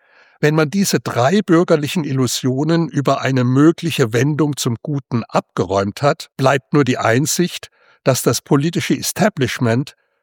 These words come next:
schwarz-rot-grün ist und seine Herrschaft mit der Brandmauer verewigt. Es handelt sich im Grunde hier schon um eine Einheitspartei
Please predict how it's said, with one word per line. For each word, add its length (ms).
schwarz-rot-grün 1400
ist 420
und 140
seine 320
Herrschaft 640
mit 140
der 100
Brandmauer 680
verewigt. 720
Es 180
handelt 300
sich 180
im 140
Grunde 560
hier 180
schon 220
um 180
eine 440
Einheitspartei 1000